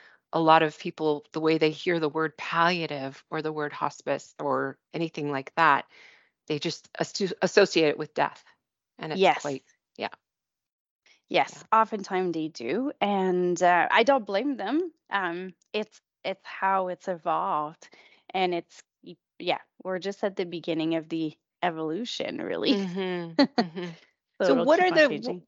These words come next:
Speaker 1: wh-, what would you say are the key components of palliative care?
Speaker 2: So the, they really base the, the work on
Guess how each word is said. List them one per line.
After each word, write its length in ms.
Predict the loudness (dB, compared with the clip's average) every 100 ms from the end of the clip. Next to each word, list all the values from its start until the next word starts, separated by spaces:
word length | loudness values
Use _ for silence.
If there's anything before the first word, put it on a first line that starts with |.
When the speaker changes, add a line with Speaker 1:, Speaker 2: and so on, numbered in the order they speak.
| -6
Speaker 1:
wh-, 40 |
what 220 | 0 0
would 140 | 0 -4
you 80 | -2
say 220 | 4 4
are 120 | 4
the 120 | 0
key 340 | -4 -8 -6 -4
components 880 | -6 -8 -8 -6 -4 -4 -8 -20 -8
of 180 | -8 -6
palliative 500 | -4 -2 -2 -6 -10
care? 280 | -10 -10 -12 _ _ _ _ _ 2
Speaker 2:
So 260 | 4 4 0
the, 320 | 2 2 2 -2 -4 -4
they 340 | -4 0 2 2
really 460 | 2 0 2 0
base 480 | 0 2 2 2 -2
the, 280 | -4 0 0 0
the 140 | -2
work 440 | 0 0 0 -4 -2
on 340 | -2 -2 -4